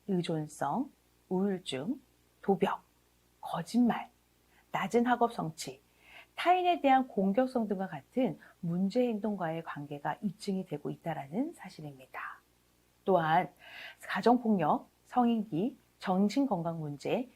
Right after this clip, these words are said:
약물 중독 등이 가정에서 번번이 나타날 수 있다라는 사실입니다.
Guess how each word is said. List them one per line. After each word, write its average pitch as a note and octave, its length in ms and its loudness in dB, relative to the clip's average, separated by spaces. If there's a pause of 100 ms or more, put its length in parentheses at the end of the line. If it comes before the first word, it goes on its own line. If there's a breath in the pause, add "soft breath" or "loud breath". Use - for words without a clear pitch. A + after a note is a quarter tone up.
(140)
약물 F#3+ 380 0
중독 E3+ 420 -4
등이 F#3 380 -2 (220 soft breath)
가정에서 F3 580 -4
번번이 D3+ 520 -6
나타날 D#3+ 440 -10
수 - 140 -10
있다라는 E3 460 -6
사실입니다. - 760 -16